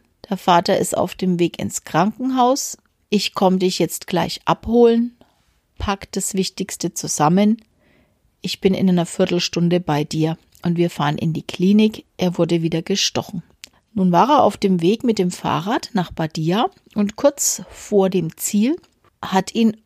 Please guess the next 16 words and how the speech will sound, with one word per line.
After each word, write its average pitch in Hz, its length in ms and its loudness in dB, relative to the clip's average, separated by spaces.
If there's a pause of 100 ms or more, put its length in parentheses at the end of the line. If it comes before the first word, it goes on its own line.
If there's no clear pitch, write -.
irgendein 220 640 2 (100)
Monster 185 800 2
in 208 100 0
den 226 140 2
Oberschenkel 175 580 0
gestochen - 460 -8 (120)
während 175 500 0
des 226 140 -8
Fahrradfahrens. - 920 -6 (280)
Es 170 200 -4
war 160 240 2 (200)
angeblich 165 880 -2 (280)
weder 175 320 2
Wespe 185 360 -2
noch 165 200 -2
Biene. 240 360 0